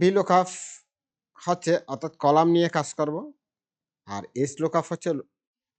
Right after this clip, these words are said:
রো নিয়ে কাজ করতে পারবো, আর lookup যে কোনো দিক থেকে কাজ করতে পারবো। আর এটার ডেটা স্ট্রাকচার হচ্ছে lookup-এর কলাম,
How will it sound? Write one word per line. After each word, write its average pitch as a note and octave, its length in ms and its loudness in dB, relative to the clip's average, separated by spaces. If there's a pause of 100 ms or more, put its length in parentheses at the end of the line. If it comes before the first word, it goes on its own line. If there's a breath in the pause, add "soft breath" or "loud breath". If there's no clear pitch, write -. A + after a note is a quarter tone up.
(100)
রো A#2+ 280 0
নিয়ে E3 240 4
কাজ D#3 200 -6
করতে - 280 -6
পারবো, D#3+ 200 -6 (840)
আর G#2 80 -4 (460)
lookup F#3+ 240 -2 (120)
যে C#3+ 180 0
কোনো D#3 200 0
দিক D3 200 -2
থেকে - 180 -12 (640)
কাজ A2+ 120 -10 (100)
করতে G#2 280 -16
পারবো। - 200 -20 (1200)
আর B2+ 160 0
এটার E3 240 -2
ডেটা D3 280 2
স্ট্রাকচার F#3 400 -4
হচ্ছে F3 160 -4 (260)
lookup-এর D3+ 440 -4
কলাম, C3+ 280 0